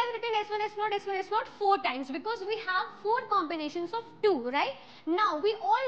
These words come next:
know zeros and one. So, zero, zero, zero, one, one, zero, and one, one. And for the first thing, you are getting the input as I naught. For the second stage, for the second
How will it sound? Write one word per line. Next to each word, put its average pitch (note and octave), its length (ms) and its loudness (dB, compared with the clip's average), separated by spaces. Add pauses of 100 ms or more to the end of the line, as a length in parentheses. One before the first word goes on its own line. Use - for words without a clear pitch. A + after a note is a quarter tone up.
know B4 540 -4
zeros G#4+ 420 2 (160)
and F#4+ 160 2
one. C#4 240 -2 (340)
So, A4+ 300 2 (480)
zero, G4+ 300 2
zero, F#4 380 0 (1000)
zero, A4 340 2
one, F4+ 240 4 (520)
one, F4 320 6 (120)
zero, F#4 340 2 (120)
and G4+ 180 2
one, D#4+ 240 -2
one. B3+ 200 0
And A#4+ 560 0 (180)
for G#4+ 100 0
the D4 100 -4 (120)
first A4+ 320 4 (160)
thing, G4+ 340 0
you F4+ 100 0
are F4+ 180 6
getting E4+ 320 2
the E4+ 120 4
input D#4+ 280 -4
as D4+ 180 0
I C4 160 2
naught. D4 280 2 (420)
For A#4 80 2 (100)
the D5+ 80 -2 (100)
second A4+ 220 -2 (100)
stage, F#4+ 340 -2
for F#4 100 -12
the F4 140 -6
second G4 200 -4